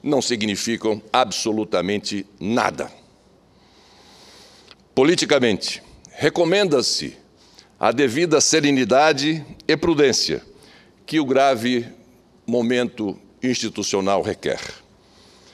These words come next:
Ao concluir, senhor presidente, pelo que constatamos até aqui, mais uma vez, só nos resta lamentar a postura parcial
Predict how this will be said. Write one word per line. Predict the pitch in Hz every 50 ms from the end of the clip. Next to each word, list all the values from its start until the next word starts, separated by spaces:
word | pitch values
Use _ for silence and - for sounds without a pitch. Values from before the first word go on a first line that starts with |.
| - - _ _ _ _ _ -
Ao | - 135 139
concluir, | - 151 147 117 117 127 139 131 120
senhor | - 110 107
presidente, | 98 107 101 92 95 87 90 78 69 - - - - _ _ _ _ _ - - - _ _
pelo | 127 147 151 151 147 147
que | 147 143 139 135
constatamos | - 135 139 - - 131 117 - - 131 139 139 135 120 107
até | 113 107 - - 147
aqui, | 135 - - 120 127 131
mais | 117 120 127 143 147 143 120
uma | 131 127 113
vez, | 95 95 101 85 - - - - - - - - _ _ _ - - - - - - - - _
só | - - - - 160 170
nos | 160 156 151 131 -
resta | - - 151 170 165 - - 143 135
lamentar | 139 139 139 139 135 120 107 - - 131 139 131 123 - - - - - _
a | 113 117
postura | - - 139 123 - - - - 131 127 110 98 90
parcial | - - - - 156 - - - - - 143 127 123 131 131 139 143 147 147 - - -